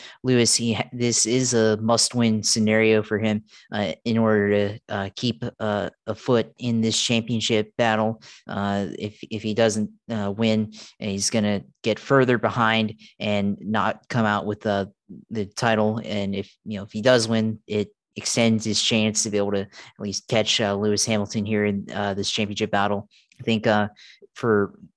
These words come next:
you know, for Red Bull, uh, I think they're gonna give both their drivers, especially, uh, Sergio Perez, uh, I think they're gonna give him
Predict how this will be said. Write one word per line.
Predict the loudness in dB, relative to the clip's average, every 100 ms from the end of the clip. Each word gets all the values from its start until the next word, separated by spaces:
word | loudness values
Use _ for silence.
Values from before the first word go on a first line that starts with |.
| -12
you | -4
know, | -4 -4
for | -2 0 -2 -4
Red | 0 0 2
Bull, | 2 2 0 -8
uh, | -2 0 -2
I |
think | -2 -4 2
they're | 2
gonna | 2 -2
give | -2 -2
both | 2 2 2
their | 2
drivers, | 2 2 0 -4
especially, | -2 -2 -2 -6 -6 -18 -20 -8
uh, | -4 -2 -4 -8 -4
Sergio | 0 2 2 0
Perez, | 2 2 2 0 -6 -6
uh, | -6
I | -6
think | -4 -4 -2
they're | -2 0
gonna | -2
give | 0 0
him | 0 -2